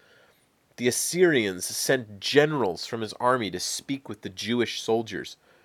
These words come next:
"Give Hezekiah this message from our king. Who do you think you can count on to defend you against us? Egypt?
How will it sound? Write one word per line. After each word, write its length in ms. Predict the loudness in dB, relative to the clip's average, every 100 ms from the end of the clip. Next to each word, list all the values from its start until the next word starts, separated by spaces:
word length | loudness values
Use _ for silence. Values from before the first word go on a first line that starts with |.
| _ _ _ _ _ _ _ _ _ 4
"Give 200 | 8 10
Hezekiah 600 | 8 6 4 8 8 6
this 200 | 2 0
message 400 | 4 4 4 -6
from 220 | -2 4
our 180 | 6 6
king. 460 | 2 -2 0 0 -6 _ _ _ _ _ _ _ _ _ _ 2
Who 260 | 4 4
do 100 | 2
you 300 | 0 2 0
think 480 | 0 4 4 4 -8 -6
you 200 | -4 -2
can 220 | -4 -4
count 360 | -2 2 4
on 280 | 2 0 -6 -16 -20 -10
to 100 | -2
defend 560 | -2 2 4 6 2
you 180 | 2 2
against 460 | 6 4 4 -2 -4
us? 340 | -4 -8 -16 _ _ _ _ 4
Egypt? 580 | 4 6 4 2 0